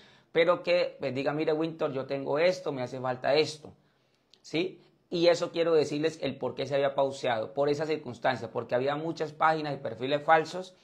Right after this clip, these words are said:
estafadores, suplantándome a mí y a Dale, junto con allá, eh, colocando ahí. Es que, es que en Facebook,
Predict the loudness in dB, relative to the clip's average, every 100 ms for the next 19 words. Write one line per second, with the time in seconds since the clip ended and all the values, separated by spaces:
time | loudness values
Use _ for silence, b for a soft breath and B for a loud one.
0 | b b b -6 -2 2 4 6 6 4
1 | 2 -2 -8 -12 -6 -4 -2 -2 -2 -2
2 | -2 -4 -2 2 6 6 4 -2 -6 -8
3 | -8 -8 -8 -10 -6 -4 -4 -4 -8 -8
4 | -8 -10 -6 -6 0 0 0 -6 B B
5 | -6 -6 -4 -4 -2 -4 -4 2 2 2
6 | -4